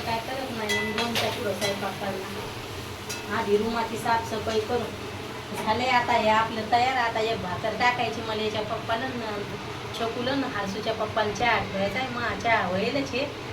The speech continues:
आणि त्याचा दोघा जणांचा चहा राहिलाय ना, हरसूचा राहिलाय. हरसू तर काळीच चहा घेतोय, त्याला काय दुधाची चहा आवडत नाही हरसूला. आणि छोकूला पण आज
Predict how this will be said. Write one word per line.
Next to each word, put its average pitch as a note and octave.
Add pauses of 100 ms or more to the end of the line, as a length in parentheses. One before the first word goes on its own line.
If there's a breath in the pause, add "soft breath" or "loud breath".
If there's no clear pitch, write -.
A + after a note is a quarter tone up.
(140)
आणि G#3+
त्याचा A#3
दोघा G#3
जणांचा A3
चहा A#3
राहिलाय A3+
ना, B3+
हरसूचा C4+
राहिलाय. A3+
हरसू A#3
तर C4+
काळीच D4
चहा D4
घेतोय, A3+ (360)
त्याला D4+
काय D4+
दुधाची C#4
चहा C#4
आवडत C4
नाही C4
हरसूला. G#3 (1400)
आणि A#3
छोकूला E4+
पण F4
आज D#4